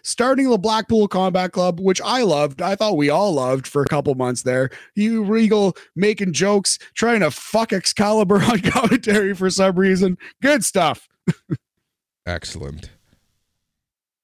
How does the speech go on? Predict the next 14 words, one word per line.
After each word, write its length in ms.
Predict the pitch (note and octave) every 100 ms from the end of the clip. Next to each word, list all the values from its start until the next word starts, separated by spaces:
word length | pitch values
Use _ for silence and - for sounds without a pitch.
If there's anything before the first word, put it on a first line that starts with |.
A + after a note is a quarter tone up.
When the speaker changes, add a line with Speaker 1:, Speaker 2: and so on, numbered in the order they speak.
| _ _ _ _ -
Speaker 1:
Number 300 | A3 D#4+ D#4+
nineteen, 760 | B3+ C#4 C#4+ - C#4 D4 A#3 D3+
the 100 | D3+
Rampage 880 | B2+ E3+ C#4+ F4 - B2+ A#2 G#2+
match 400 | A2 A#2+ A#2 A#2
of 180 | C3 G#2+
the 80 | A2
year, 340 | A2+ A2 C3
possibly 600 | E3+ B3 D#4+ - D#4+ B3+
the 100 | E3+
best 300 | C3+ D#3+ E3+
Rampage 560 | C3 D3+ D3 D#3+ D3 B2+
match 420 | C3 B2+ B2 - _ _ C3+
of 220 | C3+